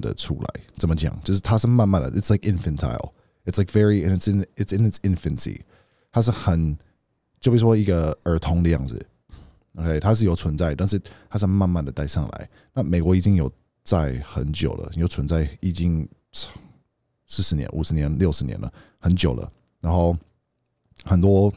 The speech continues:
心理师就是从美国创造出来，或是欧洲创造出来的，所以其实这个东西是在那个环境已经很久了，所以我们的概念在这个东西上是比较，呃，开放一点。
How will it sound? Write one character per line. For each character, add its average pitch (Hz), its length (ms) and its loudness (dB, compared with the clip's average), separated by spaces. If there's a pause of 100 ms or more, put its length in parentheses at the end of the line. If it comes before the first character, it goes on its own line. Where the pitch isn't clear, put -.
心 104 220 2
理 87 100 4
师 80 380 0
就 78 100 -4
是 85 240 0
从 82 220 -2
美 85 120 2
国 73 140 -4
创 73 200 -2
造 76 120 0
出 78 160 -4
来， 71 100 -4
或 78 120 -4
是 80 100 -2
欧 80 180 -2
洲 78 160 0
创 78 220 -4
造 73 140 -2
出 76 160 -4
来 - 120 -8
的， - 180 -10 (300)
所 110 140 2
以 101 40 4
其 - 140 -4
实 82 120 -2
这 98 140 2
个 87 80 0
东 82 120 2
西 87 140 0
是 85 240 -2 (120)
在 90 200 2
那 87 100 2
个 87 80 0
环 73 220 -4
境 76 220 -2
已 76 40 -2
经 80 140 0
很 73 220 -4
久 71 160 -2
了， - 60 -6
所 - 140 0
以 101 40 4
我 92 80 2
们 76 100 0
的 78 60 -2
概 87 140 2
念 82 180 0
在 78 120 0
这 82 100 0
个 76 80 -2
东 76 120 0
西 76 100 -6
上 76 240 -2
是 80 100 -2
比 80 80 -4
较， 76 340 2 (600)
呃， 120 360 -2 (440)
开 104 160 2
放 98 200 4
一 90 100 4
点。 76 140 -2